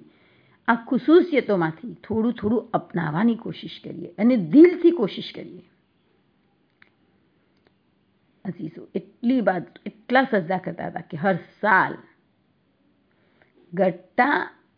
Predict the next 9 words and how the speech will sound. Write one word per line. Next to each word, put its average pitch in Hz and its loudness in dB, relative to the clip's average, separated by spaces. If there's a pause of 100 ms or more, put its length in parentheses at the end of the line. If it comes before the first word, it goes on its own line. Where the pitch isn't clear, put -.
(380)
વરસમાં 180 0
બે 277 4
વાર, 175 2 (240)
કોઈ 196 -8
જગ્યાએ 170 -2
લખ્યું 165 -4
છે - -12
કે 202 -6
હર 185 -2